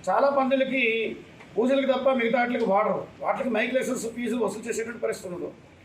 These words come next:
వాటికి కూడా ఈ ఆన్‌లైన్ అప్లికేషన్ వల్ల తొమ్మిది వందల రూపాయలతో నూట యాభై రూపాయలు కలిపి వెయ్యి యాభై రూపాయలు కట్టాల్సిన పరిస్థితి వచ్చింది. ఇది మ్యాక్సిమం అంతా కూడా వినాయక చవితి ముందు రోజునే చాలా మట్టుకు అందరి దగ్గర నుంచి కలెక్ట్ చేసేసారు.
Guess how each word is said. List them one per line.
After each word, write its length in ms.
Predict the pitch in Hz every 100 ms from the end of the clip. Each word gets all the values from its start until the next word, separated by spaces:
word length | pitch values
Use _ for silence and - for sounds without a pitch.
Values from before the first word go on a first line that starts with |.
| - -
వాటికి 300 | 175 247 294
కూడా 260 | 269 262 269
ఈ 180 | 247 208
ఆన్‌లైన్ 400 | 202 247 262 240
అప్లికేషన్ 500 | 247 233 233 196 208
వల్ల 500 | 226 240 202 - - - - - - - - 190
తొమ్మిది 200 | 226 247
వందల 180 | 247 240
రూపాయలతో 600 | 240 240 254 254 262 - - - - - 185
నూట 140 | 214
యాభై 180 | 254 240
రూపాయలు 280 | 233 240 226
కలిపి 240 | 226 254
వెయ్యి 280 | 247 226 226
యాభై 180 | 226 220
రూపాయలు 240 | 220 233
కట్టాల్సిన 380 | 208 196 226 226
పరిస్థితి 320 | 240 196 -
వచ్చింది. 280 | - - 131 - - - - - - - - -
ఇది 180 | 226 262
మ్యాక్సిమం 580 | 220 247 269 285 311 302
అంతా 220 | 269 285
కూడా 280 | 277 277 285
వినాయక 360 | 240 254 262
చవితి 140 | 277 269
ముందు 240 | 233 240
రోజునే 260 | 262 262 269
చాలా 440 | 254 220 240 262
మట్టుకు 320 | 247 - 277
అందరి 240 | 262 233 233
దగ్గర 220 | 240 226
నుంచి 180 | 247 269
కలెక్ట్ 320 | 233 226 233
చేసేసారు. 420 | 202 196 202 170